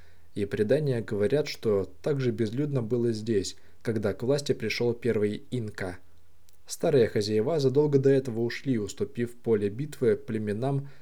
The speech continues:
с более примитивной культурой, индейцам Уру и Аймара. И лишь в сказаниях остались жить исчезнувшие создатели Тиауанака.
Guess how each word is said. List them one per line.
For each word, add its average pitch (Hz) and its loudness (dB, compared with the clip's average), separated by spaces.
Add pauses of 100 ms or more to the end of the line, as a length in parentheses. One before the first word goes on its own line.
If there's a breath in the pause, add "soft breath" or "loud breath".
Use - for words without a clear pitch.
(140 loud breath)
с 107 -4
более 135 6
примитивной 113 -2
культурой, 107 -2 (300 soft breath)
индейцам 110 0
Уру 139 2
и 113 -4
Аймара. 98 -2 (840)
И 127 4
лишь 180 0
в - -10
сказаниях 135 2
остались 135 2
жить 127 0
исчезнувшие 135 0
создатели 113 2
Тиауанака. 104 0